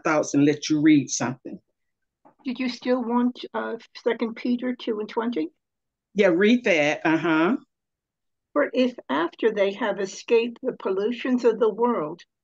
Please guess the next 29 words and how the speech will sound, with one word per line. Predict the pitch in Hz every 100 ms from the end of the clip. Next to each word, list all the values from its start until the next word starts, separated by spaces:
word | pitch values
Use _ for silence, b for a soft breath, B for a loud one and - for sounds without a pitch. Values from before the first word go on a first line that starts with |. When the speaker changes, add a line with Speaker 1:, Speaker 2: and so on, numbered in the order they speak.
| _ _ -
Speaker 2:
through | - 190
the | 92
knowledge | 208 226 254 190 156 -
of | 190
the | 180
Redeemer | 170 180 170 226 247 240
and | 233 202 185
Savior, | - 240 277 254 170 147
Yahshua | 170 185 226 240 262 202
the | 190
Messiah, | 185 190 - 214 220 180 143 - _ _ _ _ 254
they | 220 294
are | -
Speaker 1:
Mm-hmm. | 302 302
Speaker 2:
again | 320 240 247 254 247 -
entangled | 233 202 - 254 277 320 190 170 170
therein | 214 202 185 262 254 196 185 -
and | 185 175 185
overcome, | 208 202 151 - - 302 175 151 - _ _ _ _ 254
the | 214
latter | 202 202 214 240 262 240 -
end | 262 202 190 -
is | 214 202
worse | 240 180 220 269 247 - -
with | 180
them | 175 190 196 202 _ _ -
than | 214 196 185
the | 160
beginning. | 175 - 190 185